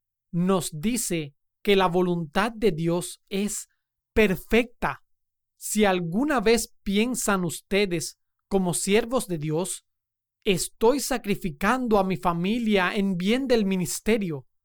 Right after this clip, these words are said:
les diré que mienten descaradamente.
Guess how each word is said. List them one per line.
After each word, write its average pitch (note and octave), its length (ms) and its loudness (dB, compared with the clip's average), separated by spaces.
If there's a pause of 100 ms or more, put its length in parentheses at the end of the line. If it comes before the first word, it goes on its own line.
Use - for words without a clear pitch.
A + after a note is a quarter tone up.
(220)
les G3+ 260 0
diré F#3+ 540 2 (420)
que G#3 180 4
mienten A3 800 2
descaradamente. G3+ 1400 2